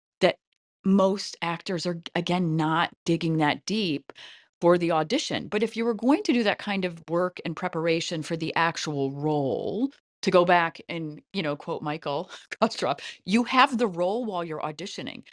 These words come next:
So you must allow them to see every layer of your tapestry in that audition." So if you haven't done the deep dive work that you would do <laughs> for the actual role, then how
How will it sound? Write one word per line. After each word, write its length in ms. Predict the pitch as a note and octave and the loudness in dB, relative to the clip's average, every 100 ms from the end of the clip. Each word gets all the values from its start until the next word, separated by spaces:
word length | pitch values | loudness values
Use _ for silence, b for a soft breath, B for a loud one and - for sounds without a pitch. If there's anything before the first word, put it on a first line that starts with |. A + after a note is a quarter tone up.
| B - | B -8
So 120 | F#3+ | -4
you 140 | F3+ | -2
must 480 | F3+ G3+ C4+ - - | 0 2 2 0 -8
allow 400 | F#3+ F#3 G#3+ B3+ | -8 -4 -4 -2
them 220 | G#3+ D#3 | -2 -6
to 160 | D#3+ F3 | -8 -12
see 440 | - A#3+ G3 C#3+ - - | -8 -6 -6 -8 -8 -6
every 380 | C#4 C4 A3 | -4 -4 -4
layer 560 | G3 F#3+ G#3 G3+ E2+ A2 B B B - | -2 -2 0 -2 -2 -6 B B B 0
of 200 | F3 D3+ | 0 0
your 320 | D3+ E3 F3 | -2 0 0
tapestry 880 | - E3 D#3+ F3+ F3 - B2+ F#2 - _ _ | 0 -2 -2 -2 -8 -6 -4 -4 -6 _ _
in 160 | F3 F3 | 2 4
that 160 | D#3+ D#3+ | 4 4
audition." 500 | D3 A#3 - F#2 - | 2 0 0 -4 -4
So 100 | F3 | -6
if 80 | |
you 120 | G3 A3 | -4 -2
haven't 320 | C4 D#4+ E4 | -2 -2 2
done 120 | B3 | 2
the 60 | G3 | 2
deep 280 | F#3+ G#3 | 0 -2
dive 240 | G#3+ F3 D3+ | 0 -2 0
work 320 | D#3 F#3+ F3+ | 0 0 0
that 160 | D3+ D#3 | -4 -2
you 60 | |
would 240 | D3 C#3+ C3+ | -2 -2 0
do 460 | F#3+ G#3+ B2 A2 - | 0 2 0 -2 -6
<laughs> 100 | - | -14
for 480 | - - C4 C4+ C4 A3 C4 | -14 0 0 2 4 4 2
the 180 | G#3+ - E3+ | 2 4 6
actual 680 | E3+ - - G3 E3 D3 B - - | 6 4 -4 -2 0 -2 B -20 -14
role, 680 | G3 B3+ G#4 F#3+ D3+ G3+ B B _ _ | 0 4 4 4 0 -4 B B _ _
then 200 | G3 A3+ | -2 -2
how 600 | A3+ - B3+ C4 B3+ A#3+ | -2 -4 -2 0 0 -4